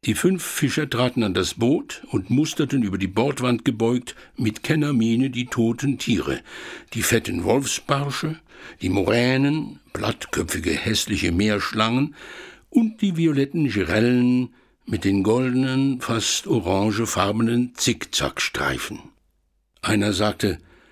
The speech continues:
„Ich bring Ihnen das zu Ihrer Bastide, Herr Pfarrer.“ „Danke, mein Guter.“ Der Priester drückte allen die Hand, dann machte er sich, von dem Mann gefolgt, auf den Weg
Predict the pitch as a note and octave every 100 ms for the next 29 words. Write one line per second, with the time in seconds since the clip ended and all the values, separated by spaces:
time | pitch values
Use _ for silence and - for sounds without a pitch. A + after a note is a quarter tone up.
0 | _ _ _ - D3 F3 A3 F3+ C#3+ C#3
1 | C3+ C3 - D3 B2+ C3+ C#3 - - A#2
2 | D#2+ F2 - - - F2+ - C#2+ B1 -
3 | _ _ _ _ _ _ - - A#2 C3+
4 | G2 F2 B1+ D2 C#2+ - - - _ -
5 | - - - _ _ _ _ _ _ -
6 | - - F#3 F3 C#3 A2+ A2 - G#2 F#2
7 | F2+ - D3+ D3 - - - - - -
8 | D3+ D#3 F3 - E3+ D3 B2+ B2+ C3 -
9 | - - F#2+ G2 G#2 A2+ A2 G#2 G#2 A#2+
10 | C3+ D#3+ A2 F#2 G2+ F2+ G#2 A#2+ -